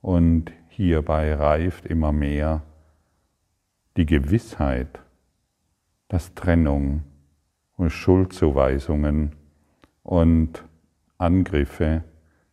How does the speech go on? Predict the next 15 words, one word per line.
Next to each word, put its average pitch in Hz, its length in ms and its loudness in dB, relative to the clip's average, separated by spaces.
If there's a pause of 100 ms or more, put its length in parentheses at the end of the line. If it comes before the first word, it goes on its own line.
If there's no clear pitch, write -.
(160)
niemals 69 1000 -2 (840)
hilfreich 67 600 -2
sind. 62 360 -10 (1080)
Für - 180 -2
dich 67 340 -6
nicht - 480 -4 (220)
und 90 160 -4
für 101 120 0
niemanden. 62 760 -2 (1600)
Und 92 120 -6
so 92 100 4
kommen 117 340 2
wir 76 220 4
zur - 160 -2
Lektion 78 840 0